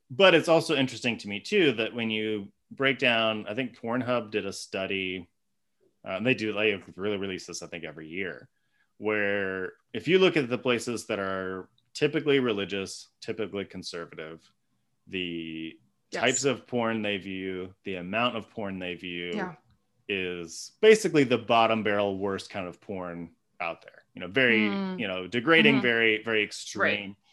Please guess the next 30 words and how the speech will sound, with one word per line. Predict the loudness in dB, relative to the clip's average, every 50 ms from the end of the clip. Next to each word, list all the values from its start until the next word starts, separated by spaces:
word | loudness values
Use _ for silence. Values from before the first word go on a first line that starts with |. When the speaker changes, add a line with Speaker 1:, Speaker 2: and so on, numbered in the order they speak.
| _ _
Speaker 1:
Whereas | 4 8 8 8 8 6
if | 4 2
Speaker 2:
Yeah, | 2 4
Speaker 1:
you | 4 6
Speaker 2:
yeah. | 6
Speaker 1:
look | 4 4 4
at | 4 4
a | 4 4
city | 2 2 2 2 2 4 4 2 2 2
that, | 2 0 0 0 -2 -2 -6 _ _ _
um, | -8 -6 -6 -6 -6 -6 -8 -10 -12 -12 -4
tends | -2 -2 -2 0
to | -2
be | -2 -2
more | 0 0 0
liberal, | 0 0 0 -2 -2
tends | -2 -4 -6 -6
to | -6
be | -6
less | -4 -2 -2 -4 -4 -4
religious, | -4 -4 -4 -4 -6 -6 -6 -6 -8 -10 -10 -12 _ _ _ _ _ _ _ -6
uh, | -4 -4 -2
the | -2 -2 -4
porn | -2 0 2 4 4
is, | 2 0 -2 -8 -12 -14
uh, | -16 -16 -10 -2
relatively | 0 2 2 2 0 -4 -8 -8 -10
tame | -10 -8 -6 -6 -4 -6 -6 -10
in | -12 -14
comparison. | -16 -16 -14 -14 -14 -14 -14 -14 -18 -20 -20